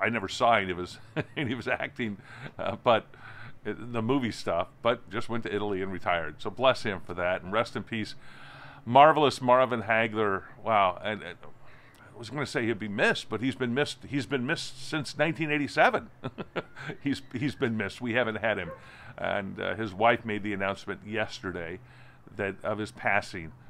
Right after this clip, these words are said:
But boy, he was a fun fighter to cover. He was just a, fun to watch in the ring, fun to cover, and I say great guy. I mean, I didn't get to know him real well except from a journalist point of view, but I was happy that I got to see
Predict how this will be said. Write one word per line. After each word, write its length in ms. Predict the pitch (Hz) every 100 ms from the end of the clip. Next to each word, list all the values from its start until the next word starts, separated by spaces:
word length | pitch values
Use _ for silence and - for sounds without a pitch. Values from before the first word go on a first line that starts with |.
| -
But 160 | -
boy, 240 | - 117 104
he 80 | 101
was 160 | 98
a 80 | 92
fun 300 | - 101 95
fighter 320 | - 90 87
to 60 | 85
cover. 280 | - 87 85
He 400 | - 120 131 131
was 180 | 107
just 300 | - 107 95
a, 60 | 107 - - -
fun 200 | - 143
to 60 | 120
watch 380 | 98 120 135 -
in 80 | 127
the 100 | 120
ring, 380 | 113 110 107 98 -
fun 180 | 135 127
to 60 |
cover, 520 | - - 101 92 87 - - - - - -
and 460 | 95 98 95 95 87 - -
I 240 | - -
say 180 | - 95
great 320 | 95 107 110
guy. 240 | 107 104 107
I 40 |
mean, 140 | 104
I 40 | 104
didn't 260 | 113 113
get 140 | 104 117
to 80 | 104
know 280 | 95 135 156
him 120 | 104
real 120 | 98
well 200 | 92 98
except 300 | 104 - 110
from 160 | - 98
a 40 |
journalist 500 | 87 113 131 127 82
point 160 | - 87
of 60 | 85
view, 160 | 90 - - -
but 100 | 131
I 40 |
was 140 | 160 127
happy 300 | 123 120 110
that 180 | 98 98
I 80 |
got 240 | 95 101 -
to 80 | 104
see 320 | - 101